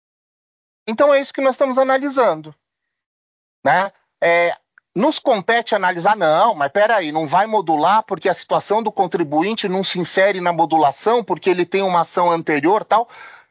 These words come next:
Mas não é objeto, porque nós estaríamos indiretamente, indiretamente trazendo um outro processo pra este aqui,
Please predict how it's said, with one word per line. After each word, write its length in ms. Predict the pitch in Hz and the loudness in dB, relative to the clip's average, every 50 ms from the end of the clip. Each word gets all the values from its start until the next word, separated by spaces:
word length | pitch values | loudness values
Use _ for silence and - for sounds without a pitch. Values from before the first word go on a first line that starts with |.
| _ _ _ _ _ _ _ _ _ _ _ _ _ - | _ _ _ _ _ _ _ _ _ _ _ _ _ 0
Mas 120 | 285 330 | 2 2
não 160 | 349 349 330 339 | 4 4 4 4
é 60 | 339 | 2
objeto, 800 | 339 339 320 277 269 277 285 320 330 320 - - 151 117 92 - - - _ _ | 0 0 -2 0 2 2 4 4 2 0 0 -2 -2 -2 -4 -6 -10 -20 _ _
porque 340 | - 240 - - 311 294 277 | -2 -2 0 2 2 2 2
nós 240 | 240 254 277 294 285 | 2 0 0 0 -2
estaríamos 760 | 302 277 - - 262 240 220 247 254 233 226 226 190 160 160 | -6 -6 -2 0 0 0 0 0 -2 -2 -2 -4 -6 -4 -2
indiretamente, 1400 | 247 302 320 330 285 240 254 233 220 220 220 - 190 165 156 160 190 233 285 285 220 160 - - - 120 98 90 - _ _ _ _ _ _ _ _ _ _ _ _ _ | 0 2 2 2 2 0 0 0 0 0 0 0 0 0 0 0 -2 -2 -2 -2 -4 -6 -8 -8 -6 -6 -8 -10 -12 _ _ _ _ _ _ _ _ _ _ _ _ _
indiretamente 1040 | - 240 339 339 311 285 262 220 214 214 - - 175 151 160 170 185 220 233 - 262 | 0 2 2 2 2 2 2 2 2 2 2 0 0 0 0 -2 -4 -4 -4 -6 -4
trazendo 880 | - 262 254 233 208 160 156 202 247 302 320 320 330 330 294 220 - - _ _ _ | 0 2 2 2 0 0 -2 -2 0 0 0 0 0 0 0 -2 -4 -10 _ _ _
um 220 | - 208 202 220 214 | -6 -4 0 2 4
outro 380 | 226 269 339 370 359 - 339 | 4 6 4 4 2 0 -4
processo 680 | - - 247 220 185 - - 160 156 180 208 - - 180 | -4 -2 -2 -2 -2 -2 -2 0 0 0 0 -2 -6 -8
pra 220 | - 170 147 135 | -4 -2 -2 0
este 400 | 139 143 165 220 226 - - - | 0 0 0 -2 -2 -4 -6 -6
aqui, 460 | 139 - - - 117 117 135 196 - | -6 -6 -6 -6 -4 -4 -2 -4 -6